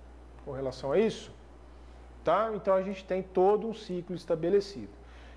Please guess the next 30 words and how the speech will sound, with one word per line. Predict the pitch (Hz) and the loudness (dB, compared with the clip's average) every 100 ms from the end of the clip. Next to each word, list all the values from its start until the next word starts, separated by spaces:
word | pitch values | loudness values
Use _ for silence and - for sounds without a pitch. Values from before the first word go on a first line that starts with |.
| - | -2
E | 165 | 4
olha | 214 233 | 4 4
aqui, | 220 220 196 185 | 0 -2 -4 -4
colocando | - 180 175 180 180 180 | -2 0 0 2 2 2
um | |
pouquinho | 170 165 180 180 160 113 | 0 -2 0 2 2 0
com | 156 | -4
relação | 143 156 151 - 160 151 | 0 2 2 0 -2 0
à, | 139 113 - | 0 -2 -6
à | 127 143 | -4 0
imunologia, | 160 156 156 151 131 165 135 | 2 2 4 2 0 0 0
o | 113 - - - - | 0 -8 -20 -20 -10
que | 190 | -2
que | 220 | 0
é | |
essa | 175 180 | 2 -2
parte | - 160 147 - | 2 2 2 -2
aqui, | 135 135 | -10 -6
ó? | 120 95 - - - - - - - - - - - - - - - | -6 -6 -14 -20 -20 -20 -20 -20 -20 -20 -20 -20 -20 -20 -20 -20 -6
É | |
o | 139 | 0
que | 160 | 0
a | |
gente | 156 | 2
chama | 175 | 0
de | 160 | 0
complexo | - 156 151 190 208 208 - | 0 -2 2 4 4 2 -6
de | 165 185 208 | -6 -2 -2
histocompatibilidade | 190 185 180 170 175 165 160 151 143 156 165 170 | -2 -2 0 0 0 -2 -2 -2 2 2 2 0
maior. | 170 151 151 131 | 0 4 4 2